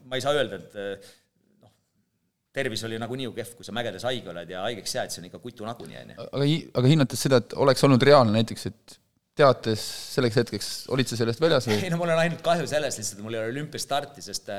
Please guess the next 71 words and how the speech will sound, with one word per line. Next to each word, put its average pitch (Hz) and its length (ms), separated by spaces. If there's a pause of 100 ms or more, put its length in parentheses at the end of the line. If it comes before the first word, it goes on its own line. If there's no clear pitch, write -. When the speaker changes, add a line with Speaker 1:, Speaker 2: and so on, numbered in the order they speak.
Speaker 1:
Nagano 117 540 (180)
neli 127 160
aastat 104 320
ennem, 110 380 (420)
jäin 117 240
ma 101 80
lihtsalt 123 240
välja 131 160
sellepärast, 98 560
et - 160
ma 101 80
ei 101 160
olnud 101 320
nagu 92 160
tol 117 160
Speaker 2:
Li-, 117 80
Speaker 1:
hetkel 113 240
Speaker 2:
liiga 127 220
vana? 107 160 (400)
Või 127 80
liiga, 135 140
Speaker 1:
Ma - 20
olin - 60
Speaker 2:
liiga 143 120
noor 123 140
Speaker 1:
ma - 60
Speaker 2:
olid, 135 100
Speaker 1:
olin 127 60
Speaker 2:
jah? 110 80
Speaker 1:
liiga 151 100
Speaker 2:
Jah, 156 80
Speaker 1:
noor, 135 160
ma 120 100
olin 120 120
Speaker 2:
jah. 123 80
Speaker 1:
just - 100
juunior 165 260
olin 127 120
tulnud 160 300
Speaker 2:
Jah. 110 200
Speaker 1:
ja, - 180
ja 107 80
kuna 113 160
siis 156 220
oli 117 160
meil 110 140
treener, 123 400
äh, 107 760
Kalev 139 280
Pukk, 104 240
on 98 180
ju, 95 80 (300)
kes 117 200
oli 110 140 (120)
vanakooli 107 440
treener 82 380 (160)
ja 104 160 (180)
tema 147 240
jaoks 107 160
oli 117 80
lihtsalt 120 240
hirm, 123 240
et - 140
mis 113 140
mõttes 135 200
see 110 140
Junga 143 220
saab - 200
sisse, - 320
on 80 80
ju. 80 80